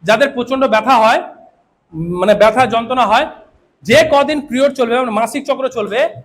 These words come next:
সেই কদিনই মাত্র এক গ্লাস হালকা উষ্ণ গরম জলে এক চামচ ঘি দিয়ে পান করলে পরবর্তী সময়ে কি হবে? ব্যথাও হবে না, ঠিক সময়ে আসবে, ঠিক সময়ে যাবে। বুঝা গেল?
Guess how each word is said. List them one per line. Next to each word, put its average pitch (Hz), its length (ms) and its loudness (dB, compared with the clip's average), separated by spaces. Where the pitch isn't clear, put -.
সেই 330 300 0
কদিনই 262 360 -4
মাত্র 247 400 -2
এক 233 280 -2
গ্লাস 285 240 -2
হালকা 240 260 -2
উষ্ণ 254 280 -6
গরম 226 320 -2
জলে 247 180 0
এক 233 360 -2
চামচ 254 220 -4
ঘি - 220 -6
দিয়ে 233 180 -4
পান 226 340 -4
করলে 240 520 -4
পরবর্তী 254 440 -2
সময়ে 247 300 -6
কি 240 160 -8
হবে? 214 200 -2
ব্যথাও 202 440 0
হবে 247 140 2
না, 269 140 -4
ঠিক - 180 2
সময়ে 240 280 0
আসবে, 240 320 0
ঠিক 240 220 -8
সময়ে 226 240 -4
যাবে। 151 280 -4
বুঝা 262 160 0
গেল? 339 200 2